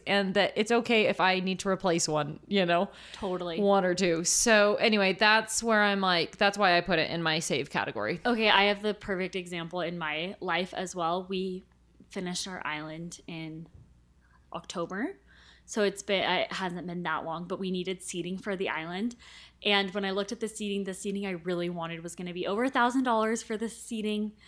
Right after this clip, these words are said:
Speaker 2: And I was realizing, okay, I'm gonna, that's gonna be a purchase we sit on for a long time. I wanna be able to use this island. I bought forty dollar, I brought forty dollar bar stools. It was forty dollars for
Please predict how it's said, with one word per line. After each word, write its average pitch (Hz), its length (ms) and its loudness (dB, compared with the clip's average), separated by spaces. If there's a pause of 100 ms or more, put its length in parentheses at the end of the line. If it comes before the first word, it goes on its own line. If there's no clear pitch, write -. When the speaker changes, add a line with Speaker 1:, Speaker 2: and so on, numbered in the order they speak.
(440)
Speaker 2:
And 220 520 2 (640)
I 208 220 0
was - 400 -10 (160)
realizing, 214 560 -2
okay, 208 240 -4
I'm 190 260 0
gonna, 269 440 0 (200)
that's 202 320 -2 (140)
gonna 262 160 0
be 269 100 2
a 233 60 0
purchase 185 340 -6
we 202 80 -4
sit 180 180 -8
on 175 200 -6
for 202 80 -6
a 180 100 0
long 170 380 -6
time. 170 340 -8 (260)
I 190 120 0
wanna 202 240 2
be 233 160 4
able 214 140 -4
to 202 120 -8
use 165 240 -8
this 170 160 -10
island. 170 400 -6 (300)
I 196 120 2
bought 196 300 2
forty 175 380 -2
dollar, 175 420 0 (640)
I 220 240 2 (160)
brought 208 420 0
forty 196 320 -2
dollar 180 240 -2
bar 170 220 -6
stools. 202 300 -4
It - 40 -4
was 214 120 0
forty 220 220 2
dollars 190 420 2
for 202 180 -8